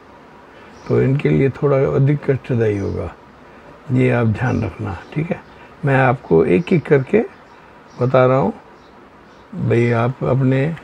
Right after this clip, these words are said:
राशि वाइज सुने, वो बेहतर रहेगा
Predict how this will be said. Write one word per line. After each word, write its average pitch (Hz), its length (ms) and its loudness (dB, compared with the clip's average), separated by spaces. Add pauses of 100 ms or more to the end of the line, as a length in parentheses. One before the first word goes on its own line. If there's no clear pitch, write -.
(400)
राशि 165 420 2
वाइज 110 320 0 (420)
सुने, 117 220 -2 (540)
वो 139 160 4
बेहतर 127 420 2
रहेगा 101 400 -4